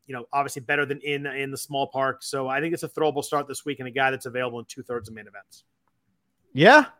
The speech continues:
Speaker 2: I have trust issues, but yeah, I mean, home start, it's a home start.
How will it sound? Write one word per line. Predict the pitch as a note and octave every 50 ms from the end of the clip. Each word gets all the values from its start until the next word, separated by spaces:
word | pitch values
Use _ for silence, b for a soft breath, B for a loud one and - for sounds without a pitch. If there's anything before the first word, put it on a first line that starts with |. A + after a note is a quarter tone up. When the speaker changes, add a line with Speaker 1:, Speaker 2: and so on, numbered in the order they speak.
| _ _ _ _
Speaker 2:
I | - B2+ D3
have | E3+ G3 F#3
trust | - - F#3+ F#3 F#3 - A3
issues, | G#3 G3+ - A3+ A3+ A3+ G3
but | - - C3+ A#2+ A2+ A2 A2+ A2+ _ _ _ _ _ _ _ _ _ _ _ _ _ _ -
yeah, | D3+ E3+ A3 B3+ A#3 - - _ _ -
I | - G#2+ A2 G2+ F#2 B2+
mean, | C3 D3 D3 B2+
home | A#2 C3 D3+ F3
start, | - - F3 E3+ E3
it's | E3 - - - C3 C3 -
a | C#3+
home | B2+ D3+ E3+ F3 D#3+
start. | - - G#2+ F#2 F2+ F#2 -